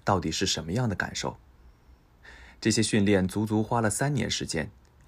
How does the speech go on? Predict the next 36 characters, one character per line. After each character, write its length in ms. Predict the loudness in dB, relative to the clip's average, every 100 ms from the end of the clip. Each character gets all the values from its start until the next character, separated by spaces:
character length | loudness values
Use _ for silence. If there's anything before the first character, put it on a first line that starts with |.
| -20 -12
西 180 | -4 -2
施 160 | 0 0
终 240 | 0 0
于 80 | 0
成 240 | -2 0
为 100 | 2
了 120 | 2 2
一 80 |
个 340 | 2 2 2 -2 -4
完 180 | -2
美 280 | 0 0 -2
的 100 | -4
美 140 | -4 -4
女。 260 | -4 -6 -12 -20 -20 -20 _ _ _ _ _ -20 -20 -20 _ _ -20 -20 -20 -20 -20 -20 -12 2
一 120 | 4
切 200 | 8 6
准 160 | 6
备 120 | 4 4
完 200 | 4 2
毕 160 | 0
后， 340 | 2 2 2 -2 -20 -12 2
勾 180 | 4
践 320 | 6 4 4 2
便 180 | 0
派 240 | 0 2 0
范 320 | 2 0 0
蠡 380 | -2 -4 -6 -6 -10 -4
将 260 | 0 0
西 220 | 0 2
施 240 | 2 2 2
献 300 | 2 0 0
给 180 | -2 -6
吴 260 | 0 2
王 200 | 2 0
夫 160 | -2 -4
差。 280 | -4 -4